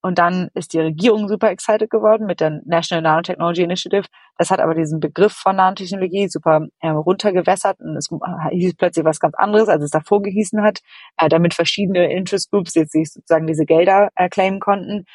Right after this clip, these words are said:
Dann gab es riesige Debates darüber, publicly, ist es möglich oder ist es nicht möglich.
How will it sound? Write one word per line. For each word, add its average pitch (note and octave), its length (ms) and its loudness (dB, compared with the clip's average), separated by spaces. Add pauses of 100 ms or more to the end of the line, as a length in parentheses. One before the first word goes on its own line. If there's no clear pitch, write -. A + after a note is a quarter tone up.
(240)
Dann E3+ 180 2
gab E3 200 2
es E3+ 200 -6
riesige F#3 340 0
Debates F3+ 420 2
darüber, F#3 360 2
publicly, F#3 520 2
ist - 120 0
es E3 140 -4
möglich F3+ 300 0
oder D#3 140 4
ist E3 80 0
es D#3+ 100 -10
nicht G3 180 -2
möglich. F#3 320 -2